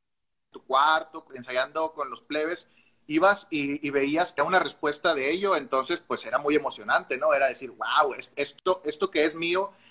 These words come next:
ya empatiza con otros y, y se siente chingón". Aparte que la fiesta eufórica de tocar,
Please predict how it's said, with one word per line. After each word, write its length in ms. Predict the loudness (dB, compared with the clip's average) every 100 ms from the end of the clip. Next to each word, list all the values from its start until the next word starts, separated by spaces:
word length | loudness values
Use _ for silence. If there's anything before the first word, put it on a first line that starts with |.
| _ -4
ya 380 | 4 8 8 6
empatiza 560 | 4 2 2 -2 -4
con 180 | -2 0
otros 400 | 0 0 -6 -8 -10
y, 200 | -12 -10
y 60 |
se 80 | -10
siente 320 | -4 -2 0
chingón". 460 | -2 -2 4 4 4 -10 -4
Aparte 360 | 0 8 8 8
que 140 | 0
la 140 | 0 0
fiesta 720 | 0 -2 -2 -4 -2 -2 -2
eufórica 680 | -4 -4 -2 2 2 2 0
de 100 | -2
tocar, 560 | -6 -8 -2 0 0